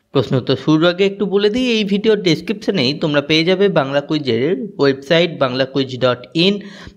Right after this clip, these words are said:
বাংলা কুইজের Android অ্যাপ, বাংলা কুইজের Telegram গ্রুপ এবং বাংলা কুইজের Facebook পেজের লিংক। সেখান থেকেও তোমরা বিভিন্ন ধরনের তথ্য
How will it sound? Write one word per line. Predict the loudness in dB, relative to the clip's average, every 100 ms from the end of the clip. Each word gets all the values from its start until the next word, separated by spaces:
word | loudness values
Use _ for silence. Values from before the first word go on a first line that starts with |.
| -2
বাংলা | -2 0
কুইজের | -2 0 2 2 2 2
Android | 4 2 2 -2
অ্যাপ, | 2 2 2 -4 -10 -2
বাংলা | -2 -2
কুইজের | -2 0 0 0 0
Telegram | 0 0 0 -2 -2
গ্রুপ | -2 2 2 2 -2
এবং | -2 0 0 0
বাংলা | 0 0
কুইজের | -2 -4 0 0 -2 -6 -20 -20 _ _
Facebook | 0 0 2 -2 -2 -2
পেজের | 0 2 0
লিংক। | 0 -4 -6 -14 _ -20 -20 -12
সেখান | -4 0 0
থেকেও | 0 -2
তোমরা | 0 0 2
বিভিন্ন | 2 2 2 2 2 2
ধরনের | 2 2 0 -2 -4 -4
তথ্য | -4 -4